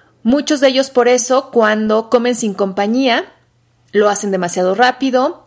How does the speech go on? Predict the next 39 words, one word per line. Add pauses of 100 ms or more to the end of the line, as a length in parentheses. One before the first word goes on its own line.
o
se
distraen
con
algo
como
las
redes
sociales,
una
película
o
el
trabajo, (540)
o
también
tienen (100)
conductas (200)
de
descuido. (180)
Por
ejemplo,
comen
lo
que
sea (560)
y
hay
quienes
incluso
evitan
comer
si
saben
que
lo
harán
sin
compañía.